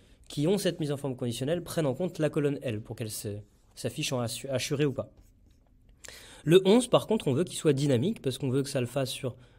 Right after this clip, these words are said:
L onze, puis L douze quand on descend de ligne, puis L treize, et cetera, pour que ça, ça fitte avec la ligne. Donc on va juste mettre un dollar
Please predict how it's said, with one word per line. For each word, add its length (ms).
L 200
onze, 280
puis 320
L 180
douze 340
quand 220
on 60
descend 380
de 60
ligne, 340
puis 280
L 140
treize, 280
et 80
cetera, 320
pour 140
que 60
ça, 180
ça 160
fitte 200
avec 180
la 60
ligne. 140
Donc 160
on 40
va 100
juste 180
mettre 160
un 60
dollar 300